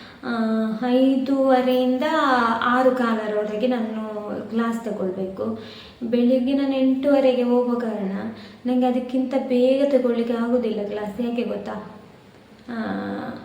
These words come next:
ಇದು ಇಲ್ಲಿ ತಿಂಡಿ ಅದು ಇದೆಲ್ಲ ಮಾಡ್ಬೇಕಲ್ಲ,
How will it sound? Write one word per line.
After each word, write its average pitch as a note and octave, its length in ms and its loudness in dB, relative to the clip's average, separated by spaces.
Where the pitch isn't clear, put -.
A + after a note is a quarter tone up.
ಇದು A3+ 520 0
ಇಲ್ಲಿ B3+ 340 4
ತಿಂಡಿ B3+ 540 2
ಅದು A3+ 200 0
ಇದೆಲ್ಲ A3+ 320 0
ಮಾಡ್ಬೇಕಲ್ಲ, G3 640 -2